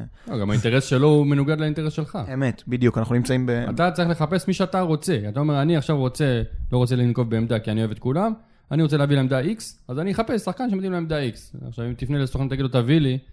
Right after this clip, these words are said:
Speaker 1: זה סתם באמת הפסד. זה כמו
Speaker 2: עכשיו
Speaker 1: לחפש
Speaker 2: אם
Speaker 1: דירה, להגיד להם, "תביא, תביא דירה, למה לשלם לו את הטווח, תחפש לבד", כאילו.
Speaker 2: ואם אני מביא שחקן שהוא שתי רמות מעל הליגה, אז,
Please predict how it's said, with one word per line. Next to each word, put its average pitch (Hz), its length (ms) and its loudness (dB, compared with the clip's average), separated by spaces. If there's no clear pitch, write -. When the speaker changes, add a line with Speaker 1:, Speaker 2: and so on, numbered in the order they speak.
Speaker 1:
זה 101 100 -4
סתם 135 180 -2
באמת 139 220 0
הפסד. 135 300 -2
זה 107 60 -2
כמו 117 80 2
Speaker 2:
עכשיו 120 160 4
Speaker 1:
לחפש 131 120 4
Speaker 2:
אם 120 60 -4
Speaker 1:
דירה, 139 280 4
להגיד 113 220 0
להם, 120 80 0
"תביא, 135 220 -4
תביא 120 260 -4
דירה, 131 320 0
למה 107 220 0
לשלם 127 260 2
לו 135 60 2
את 131 60 -4
הטווח, 135 320 0
תחפש 110 420 -8
לבד", 123 220 -2
כאילו. 92 300 -8
Speaker 2:
ואם 143 280 4
אני 147 80 6
מביא 139 220 4
שחקן 135 340 0
שהוא 127 300 2
שתי - 180 -2
רמות 131 260 2
מעל 120 180 2
הליגה, 110 360 -2
אז, 117 200 -8